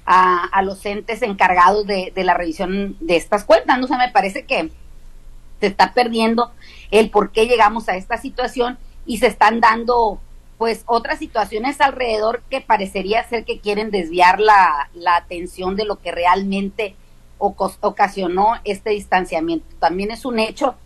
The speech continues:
que está, independientemente de lo que pase, si fue verdad, si fue mentira, si fue planeado, si fue un acople o lo que sea, el tema está ahí todavía, o sea,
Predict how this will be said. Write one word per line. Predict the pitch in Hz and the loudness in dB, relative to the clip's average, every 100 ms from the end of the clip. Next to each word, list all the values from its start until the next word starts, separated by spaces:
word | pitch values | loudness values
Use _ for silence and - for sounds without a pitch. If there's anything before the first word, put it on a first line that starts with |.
| - - - | -20 -20 -4
que | 196 | -2
está, | 185 - 202 233 | 0 4 6 6
independientemente | 254 233 233 208 226 277 277 269 285 | 2 0 2 -2 -2 -4 -4 -2 -2
de | |
lo | 269 - | -2 -4
que | 175 | -4
pase, | - 185 196 233 | 4 4 4 -4
si | 220 | -6
fue | 196 202 202 | -2 2 2
verdad, | 220 190 185 196 | 2 4 4 2
si | 214 | -6
fue | 214 | -6
mentira, | 208 214 196 196 208 | -6 -10 -8 -6 -6
si | 202 | -6
fue | 202 185 | -6 0
planeado, | 208 190 185 190 214 | 2 2 4 2 0
si | 208 | -8
fue | - 190 196 | -4 -2 -2
un | 208 | -2
acople | 202 - 185 190 220 | -4 -6 -8 -6 -4
o | 208 | -2
lo | 185 | -4
que | - | -6
sea, | 160 190 208 - - - - - - - - - | -10 0 0 0 -14 -20 -20 -20 -20 -20 -16 -4
el | 190 | -4
tema | - 196 214 | -2 -2 -2
está | - - | -2 2
ahí | 208 202 | 2 2
todavía, | 214 214 196 220 262 | 2 4 4 0 -6
o | |
sea, | - 233 | -4 -6